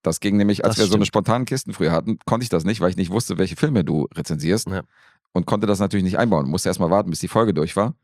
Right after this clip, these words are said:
Speaker 2: Mhm.
Speaker 1: Äh, jetzt kann ich natürlich die Bilder schon mal, äh, einbauen, speichern, äh, Collage machen und so und, äh, äh, ja, auch schon mal alles vorbereiten und so, dass man, äh, dass man da wenig Arbeit jetzt im Nachhinein hat. Insofern, äh, gucken wir mal.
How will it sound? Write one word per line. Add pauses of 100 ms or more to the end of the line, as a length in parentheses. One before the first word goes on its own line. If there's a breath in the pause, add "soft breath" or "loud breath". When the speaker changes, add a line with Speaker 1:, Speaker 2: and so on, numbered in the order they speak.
(140)
Speaker 2:
Mhm. (380)
Speaker 1:
Äh,
jetzt
kann
ich
natürlich
die
Bilder
schon
mal,
äh,
einbauen,
speichern,
äh,
Collage
machen
und
so
und,
äh, (960 soft breath)
äh,
ja,
auch
schon
mal
alles
vorbereiten
und
so,
dass
man,
äh,
dass
man
da (140)
wenig
Arbeit
jetzt
im
Nachhinein
hat.
Insofern,
äh,
gucken
wir
mal.